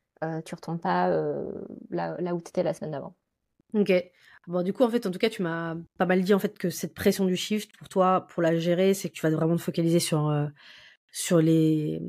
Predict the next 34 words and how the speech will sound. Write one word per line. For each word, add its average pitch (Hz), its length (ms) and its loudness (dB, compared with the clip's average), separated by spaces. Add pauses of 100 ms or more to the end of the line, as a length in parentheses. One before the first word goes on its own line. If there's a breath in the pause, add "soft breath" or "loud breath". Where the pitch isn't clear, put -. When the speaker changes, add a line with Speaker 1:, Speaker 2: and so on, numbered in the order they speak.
(120)
Speaker 2:
sur 170 160 0
les 170 260 4
inputs 190 420 2 (100)
et 160 260 -4
moins 180 320 4
sur 180 160 0
l'output 156 380 0
que - 180 -10
tu - 120 -12
peux - 140 -4
pas, 62 320 -4 (240)
voilà, - 260 -8
que - 60 -16
tu - 120 -14
peux 165 120 -6
pas 165 120 -4
contrôler. 185 600 0
Après, 208 460 -2 (340)
j'ai 165 200 -8
une 165 120 -4
question, 185 460 -4 (100)
toi, 175 360 0 (180)
d'un 170 140 -6
point 165 140 -4
de 165 60 0
vue 160 100 -6
plus 180 280 -6 (480)
personnel, 185 680 0 (380 loud breath)
parce - 140 -10
que, - 100 -6
bah, 156 200 -4
t'es 180 120 -4
un 170 100 2
manager, 170 540 4